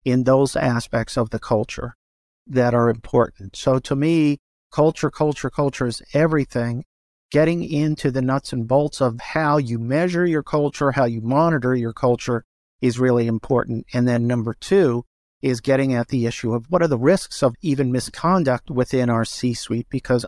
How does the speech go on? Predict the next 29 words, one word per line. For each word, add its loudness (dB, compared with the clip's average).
obviously 0
C-suite 0
risk, -2
even -2
one 2
bad 2
actor -2
can -4
have -2
significant -2
impact -2
on 0
an -2
organization, 2
and 0
we've -2
seen 0
that -2
through 2
the -2
years. -6
So 2
now 4
let's 2
go 4
to 0
my 0
third 4
trend. -2